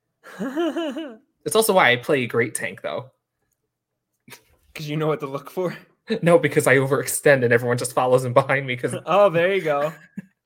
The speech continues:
Speaker 2: <laughs> And if I just build tanky, I don't die. Usu-,
Speaker 1: Hmm,
Speaker 2: actually,
Speaker 1: hmm.
Speaker 2: uh, no, I, I die sixty percent of the time instead of my usual, like, ninety. But
Speaker 1: Oh, wow.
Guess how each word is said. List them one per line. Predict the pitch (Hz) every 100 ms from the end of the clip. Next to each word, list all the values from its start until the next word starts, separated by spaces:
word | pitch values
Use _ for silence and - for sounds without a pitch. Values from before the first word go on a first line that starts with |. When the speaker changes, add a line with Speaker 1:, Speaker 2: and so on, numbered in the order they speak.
| _
Speaker 2:
<laughs> | _ _ _ _ _ _ _ 160
And | 143
if | 139
I | 143
just | 147 127
build | 127 143
tanky, | - 131 135 110 117
I |
don't | 127 127
die. | 127 131 - _ _ _ _ _
Usu-, | 131 220 254
Speaker 1:
Hmm, | 135
Speaker 2:
actually, | 160 127
Speaker 1:
hmm. | 120
Speaker 2:
uh, |
no, | 127 120
I, | 110 135 147 147
I |
die | 160 160
sixty | - 135 - 120
percent | 123 123 101
of | 104
the |
time | - 98
instead | 120 -
of | 117
my | 104
usual, | 110 113 110 104
like, | 90 73 _ _
ninety. | 139 80 80 120 _ _ 135
But | 107 151 - _ _ _ _ _ _ _ _ _ _ _ _ _ _ -
Speaker 1:
Oh, | 101
wow. | 85 71 78 -